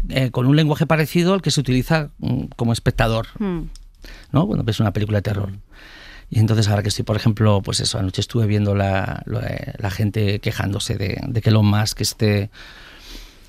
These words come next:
Speaker 1: esté mitad de un tecno golpe de estado y que esté accediendo a, a toda la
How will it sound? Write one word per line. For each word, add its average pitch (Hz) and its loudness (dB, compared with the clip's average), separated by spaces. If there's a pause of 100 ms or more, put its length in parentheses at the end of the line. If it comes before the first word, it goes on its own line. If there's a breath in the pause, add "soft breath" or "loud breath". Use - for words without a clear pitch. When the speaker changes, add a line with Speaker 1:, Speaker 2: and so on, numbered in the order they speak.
Speaker 1:
esté 104 2
mitad 104 2
de 98 4
un 101 2
tecno 107 2
golpe 104 2
de 101 2
estado 101 0
y 98 -4
que - -8
esté 107 0
accediendo 101 4
a, 98 0
a - -6
toda 110 0
la 101 0